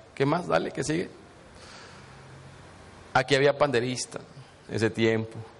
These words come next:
Mira cómo estaba el auditorio. Feo. Cómo estaba vestido. ¿Qué sigue?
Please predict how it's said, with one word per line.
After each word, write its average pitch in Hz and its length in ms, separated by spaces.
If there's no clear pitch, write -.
Mira 151 160
cómo 190 100
estaba 175 200
el 139 60
auditorio. 107 580
Feo. 110 880
Cómo 110 120
estaba 104 280
vestido. 101 540
¿Qué 123 100
sigue? 190 280